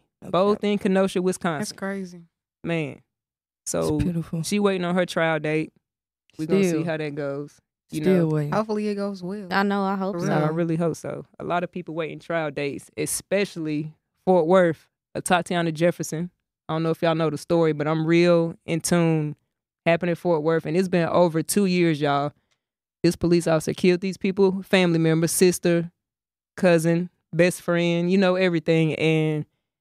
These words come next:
Speaker 2: it's been two years and, like, two months, and we still ain't got no trial. They gave us a trial date, you know. But at the same time, they trying to file to do the trial in another city because they said the news made it bad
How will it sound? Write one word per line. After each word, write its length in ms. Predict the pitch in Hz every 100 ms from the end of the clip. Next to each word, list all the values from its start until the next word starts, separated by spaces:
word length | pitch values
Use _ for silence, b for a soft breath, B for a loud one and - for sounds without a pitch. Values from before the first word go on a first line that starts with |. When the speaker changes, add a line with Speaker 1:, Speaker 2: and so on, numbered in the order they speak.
| _ _
Speaker 2:
it's 180 | 185 190
been 180 | 180 165
two 200 | - 208
years 320 | 196 196 185
and, 100 | 175
like, 180 | 175 165
two 180 | - 202
months, 380 | 202 180 - -
and 640 | - 156 151 147 143 143 _ _ _ _ _ _ _ _ _
we 80 | 185
still 220 | 208 226
ain't 100 | 214
got 140 | 180 175
no 80 | 170
trial. 380 | - 170 147 151
They 140 | 175
gave 180 | 208 233
us 140 | 226
a 40 | 220
trial 300 | 254 240 226
date, 360 | 208 247 185 _ _
you 140 | 165 170
know. 260 | 160 170 - _ _ _ _
But 180 | 156 190
at 120 | 185
the 60 | 165
same 280 | - 180 170
time, 360 | 202 190 170
they 100 | 160
trying 280 | 160 170 160
to 60 | 147
file 440 | - 165 160 156
to 380 | - 165 151 147
do 140 | 147
the 80 | 156
trial 360 | 151 160 151 147
in 60 | 143
another 260 | 143 127
city 360 | - 180 160 131 _ _ _ _ _ -
because 280 | 151 165
they 100 | 151
said 280 | 156 165 151
the 60 | 147
news 680 | 160 208 196 165 156 - 175 -
made 240 | 170 165
it 120 | 156
bad 460 | 160 170 165 147